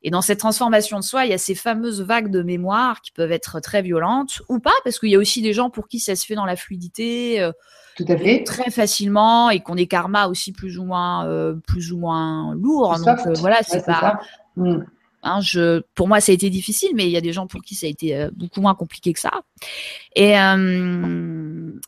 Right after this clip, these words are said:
Speaker 1: et donc, à l'époque, en plus, je faisais du théâtre. Et ça, je trouve ça intéressant parce que je pense que le théâtre, à un certain niveau aussi, nous reconnecte avec ces parties de, de nous-mêmes. Euh, on avait la chance, même si on était dans un, même si j'étais dans un lieu, euh,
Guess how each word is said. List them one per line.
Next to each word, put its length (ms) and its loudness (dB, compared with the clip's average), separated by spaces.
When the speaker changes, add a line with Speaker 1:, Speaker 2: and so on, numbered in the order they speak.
Speaker 1:
et 100 6
donc, 260 2
à 80 4
l'époque, 360 6
en 80 2
plus, 180 -2
je 140 0
faisais 340 0
du 160 -4
théâtre. 580 -2
Et 140 2
ça, 160 -2
je 80 -4
trouve 160 -6
ça 140 -2
intéressant 500 -2
parce 200 -4
que 100 -4
je 80 -2
pense 180 -4
que 80 -4
le 80 -2
théâtre, 380 -2
à 20 2
un 60 0
certain 360 -2
niveau 320 4
aussi, 280 -4
nous 120 0
reconnecte 520 -2
avec 180 -2
ces 140 -4
parties 340 -4
de, 240 0
de 160 -4
nous-mêmes. 380 2
Euh, 100 8
on 100 6
avait 220 8
la 120 6
chance, 340 -2
même 280 4
si 200 -2
on 60 -2
était 280 -2
dans 240 -6
un, 400 -2
même 160 -6
si 160 -6
j'étais 160 0
dans 240 -2
un 80 -2
lieu, 380 2
euh, 100 2